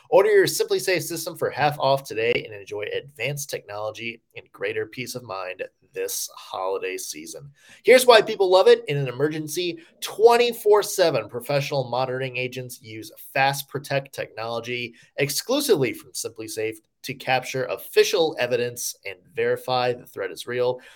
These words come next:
so you can get critical police response. SimpliSafe is whole home security with advanced sensors for every room, window, and door, H D security cameras for inside and out,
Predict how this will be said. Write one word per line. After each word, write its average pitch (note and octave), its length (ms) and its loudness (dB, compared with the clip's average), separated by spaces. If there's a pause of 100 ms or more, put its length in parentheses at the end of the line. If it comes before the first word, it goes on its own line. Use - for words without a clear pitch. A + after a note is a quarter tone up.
so - 120 -10
you A#2 140 -6
can A2+ 140 -16
get A2 260 -4
critical C3+ 600 0 (200)
police F#2 300 -12
response. F#2+ 560 -10 (300)
SimpliSafe D#3+ 640 2
is G2+ 320 -4
whole G#3+ 580 10
home G#2+ 260 -4
security G#2+ 580 -8
with A2 200 -10
advanced G2 440 -10
sensors G#2+ 380 -10
for - 220 -12
every G#2+ 280 -6
room, F3 520 -2 (160)
window, D3 460 0
and F2+ 180 -12 (140)
door, C#3+ 440 2 (260)
H D3+ 260 -2
D F3 120 -6
security D3 400 -4
cameras D3 320 -4
for G#2+ 160 -10
inside C3+ 460 -4
and F2+ 100 -10
out, G#2+ 300 -6